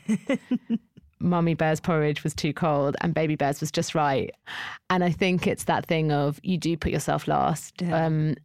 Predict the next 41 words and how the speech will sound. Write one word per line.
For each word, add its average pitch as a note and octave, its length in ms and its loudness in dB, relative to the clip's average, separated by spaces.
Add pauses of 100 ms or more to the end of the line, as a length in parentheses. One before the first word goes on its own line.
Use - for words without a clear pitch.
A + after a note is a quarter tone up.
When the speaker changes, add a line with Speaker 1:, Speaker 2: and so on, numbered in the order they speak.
Speaker 2:
and D#3 340 0
I - 40 0
think A3+ 180 -2
all E3+ 120 0
parents D#3 380 0
probably D#3+ 200 -4
do D3+ 160 -2
to D3 100 -6
some D#3+ 140 -2
extent, - 460 -2
but D3 100 2
you E3 160 2
end E3+ 300 2
up D3+ 240 2
just - 240 -2
sort D#3+ 160 -2
of, C#3+ 100 -2
like, D3 380 0 (540)
forgetting D#3+ 760 -2
a - 20 2
little D#3+ 240 2
bit. D3+ 120 0
And D#3+ 160 2
I E3 60 2
think - 280 -2
that G3+ 160 2
is G3+ 140 2
one F3+ 180 2
thing E3 200 0
that - 260 0
is F3+ 180 0
quite D#3+ 200 0
important D#3+ 360 -2
to E3 80 -2
remember, D#3+ 300 0
is D3+ 140 -2
that - 200 0 (300)
parenthood G3+ 420 2
is D#3 100 0
a D#3+ 60 0
journey, D3+ 640 -2